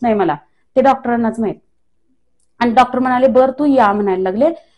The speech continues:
दुसरं आणि आठ दिवसांनी या म्हणून सांगितले. आठ दिवसांनी गेलो आम्ही. गेल्यानंतर, अ, doctor म्हणायला लागले, "मी त्याच वेळेला बोलणार होतो, पण patient समोरून हलत नव्हता म्हणून मी सांगितलं नाही आणि आज सांगणार आहे," म्हणायला लागले. "बरं, ठीक आहे," म्हटलं.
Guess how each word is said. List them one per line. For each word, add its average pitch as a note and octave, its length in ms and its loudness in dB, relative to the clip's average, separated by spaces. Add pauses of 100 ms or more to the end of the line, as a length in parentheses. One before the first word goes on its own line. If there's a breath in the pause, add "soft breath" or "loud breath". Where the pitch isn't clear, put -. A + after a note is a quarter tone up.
(140 loud breath)
दुसरं C4+ 260 0
आणि C#4 460 2
आठ B3 200 2
दिवसांनी C#4 440 2
या C#4 100 2
म्हणून G#3 240 -2
सांगितले. F3 440 -12 (380)
आठ A3 200 2
दिवसांनी B3+ 380 -4
गेलो A3 260 -2
आम्ही. G#3 320 -4 (360)
गेल्यानंतर, B3 600 0
अ, A#3 640 -2
doctor A#3+ 320 -4
म्हणायला A#3+ 260 -4
लागले, A#3+ 200 -6
"मी D4 200 2
त्याच B3 240 0
वेळेला C4 200 4
बोलणार A#3+ 360 2
होतो, B3 180 -8
पण D#4 240 2 (300)
patient C4+ 340 0
समोरून C#4+ 400 2
हलत B3 260 -2
नव्हता B3+ 240 0
म्हणून C4+ 220 4
मी E4 100 4
सांगितलं A3+ 500 0
नाही D4+ 200 0 (400 soft breath)
आणि C4 160 2
आज C4 240 2
सांगणार G3 360 -2
आहे," G3+ 80 -6
म्हणायला F#3+ 360 -2
लागले. A3+ 200 -8 (360)
"बरं, D4 180 4
ठीक D4 280 -2
आहे," A3+ 120 2
म्हटलं. A3 340 -6